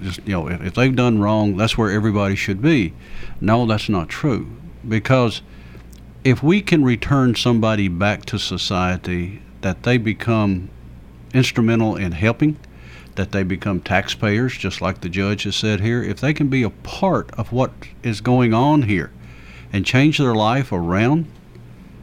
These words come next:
I, I think that's very important. And within Rutherford County right here,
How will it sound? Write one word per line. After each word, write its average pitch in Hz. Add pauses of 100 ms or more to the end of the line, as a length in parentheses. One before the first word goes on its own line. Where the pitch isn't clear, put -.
(300)
I, -
I -
think -
that's 120
very 123
important. 156 (340)
And 107
within 147
Rutherford 135
County 131
right 123
here, 123